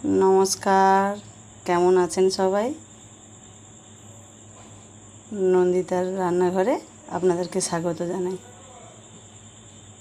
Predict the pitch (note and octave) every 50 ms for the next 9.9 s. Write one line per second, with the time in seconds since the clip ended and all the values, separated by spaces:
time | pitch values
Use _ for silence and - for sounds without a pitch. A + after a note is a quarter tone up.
0 | - - - - - - - - - - - - - - - - - - - -
1 | - - - A3 G#3 G#3 A3 G#3+ G#3+ - B3 A#3 A3+ A#3 A#3 A#3 A#3+ B3 A#3+ -
2 | B3 A#3+ A#3+ A3+ A#3+ A#3+ B3+ C4 D4 - - - - - - - - - - -
3 | - - - - - - - - - - - - E3 F#3+ F#3 F#3+ G3+ F#3 F#3+ F#3+
4 | E3 - - - F3 D#3+ D3+ - - - - - - - - - - - - -
5 | - - - G3+ G3+ G#3 G#3+ G#3+ G#3+ G3 F#3 F3 E3+ - - - - - - F#3+
6 | F#3 F#3 F#3 A3 A3 A3 A3+ A3+ A3 G#3+ G#3 G3 F#3+ F#3+ - F3+ E3+ E3 - -
7 | - - - - - - - - - - - - - - - - - - - -
8 | - - - F#3 F3 F#3 F#3 F#3+ F#3+ F#3+ - - G3 F#3+ G#3 G#3+ G#3 G#3 G3+ G3
9 | G3 F#3+ - - - - F#3+ F#3+ F#3+ C4+ C#4 D#4+ F#4 F#4+ F#4 A#3+ E3